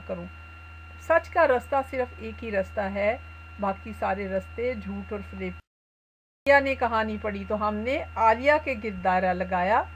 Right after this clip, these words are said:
क्योंकि इस जुमले में आलिया जो है वो फ़ाइल है। आगे है, अम्मी ने अली को पढ़ाया।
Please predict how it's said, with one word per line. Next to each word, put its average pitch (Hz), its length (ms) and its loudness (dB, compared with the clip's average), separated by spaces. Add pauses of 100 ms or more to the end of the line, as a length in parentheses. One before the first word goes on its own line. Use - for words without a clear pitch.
(340)
क्योंकि 240 360 0
इस 285 300 -6
जुमले 190 400 -2
में 202 360 -2 (100)
आलिया 196 360 4
जो 185 180 -4
है 208 280 6
वो 262 380 2 (140)
फ़ाइल 269 340 8
है। 190 400 -2 (1080)
आगे 208 340 6
है, 294 360 4
अम्मी 247 400 -4
ने 254 340 0
अली 214 440 -2
को 240 240 4
पढ़ाया। 262 680 6